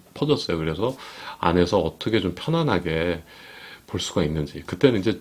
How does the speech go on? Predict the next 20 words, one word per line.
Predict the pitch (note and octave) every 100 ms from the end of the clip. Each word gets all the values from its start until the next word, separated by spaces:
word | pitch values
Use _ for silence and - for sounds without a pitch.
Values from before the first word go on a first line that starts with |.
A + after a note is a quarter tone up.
| -
조절 | - F#2+ B2 A2+ F#2+ -
안에 | F#2+ G2
이제 | F2
우리 | D#2+ E2
수정체가 | E2 - C3 - F2+ F#2
거의 | - F2+ F#2+ F2+
이제 | D#2+ D#2
기능이 | - G2 F#2 E2 D#2 F2+ F2+ - - - - -
좀 | F2 D#2+
많이 | D2+ E2+ F2 E2+ D#2+ D#2 D2+ D2 C#2 - - - -
이제 | - -
떨어지게 | C3 D3+ B2 F#2 D2+
되겠죠. | C#2+ C#2+ - A2+ C#3 - - -
그 | F#2 F2 - _ _
프로그레시브 | - D#3+ D3+ - E2+
렌즈, | D#2 C#2+ C#2+ C#2+ - - - -
그 | - E2+ D#2+ D#2 D2+ D2 - - _ _
다초점 | - G#2 - - G#2+
렌즈에 | E2 E2 F#2 F2 D2+
대해서 | - D#2 D#2 D#2 A#2 C3+ C#3+